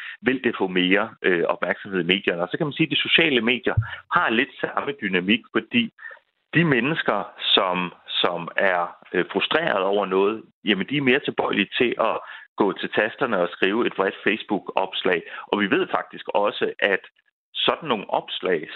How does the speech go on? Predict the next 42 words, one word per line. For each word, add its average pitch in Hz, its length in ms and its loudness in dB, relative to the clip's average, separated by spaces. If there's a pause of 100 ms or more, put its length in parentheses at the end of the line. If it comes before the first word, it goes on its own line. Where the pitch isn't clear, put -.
som 85 260 -2
er 131 220 2 (140)
negative, 101 840 0
som 90 220 0
er 131 120 2 (120)
aggressive, 87 460 0 (340)
de 110 120 4
får 160 180 2
faktisk - 300 -6
mere 101 160 6
opmærksomhed 98 680 0
af 82 300 2
alle 90 140 4
os 107 180 -2 (140)
andre. 95 220 -2
Så, 92 180 0 (400)
så 220 100 2
man 202 100 -2
kan 185 160 -10
sige, 233 200 4 (400)
både 143 420 2 (840)
traditionelle 123 440 0
medier 113 340 -2
og 92 200 0
nye 117 220 -2
medier, 117 400 0 (520)
jamen 92 200 2
der 117 240 0
fylder 135 200 0
konflikt - 540 -4 (300)
bare 95 200 0
mere. 98 280 4
Så 113 60 -4
på 131 120 0
den 170 60 0
måde, 131 160 -2
så - 100 -8
kan - 100 -6
det 107 100 -2
synes 147 600 2
som 95 320 2
om, 120 220 0